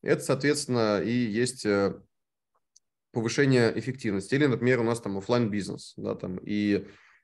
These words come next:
а, мы закупали до этого там айфоны, э, там, по, м,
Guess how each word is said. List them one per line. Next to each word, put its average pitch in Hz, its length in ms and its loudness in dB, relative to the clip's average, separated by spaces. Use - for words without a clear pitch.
а, 98 520 0
мы 120 420 4
закупали 113 520 0
до 98 140 2
этого 101 540 0
там 95 220 -6
айфоны, 113 600 0
э, - 500 -6
там, 95 280 -4
по, 101 760 2
м, - 520 -10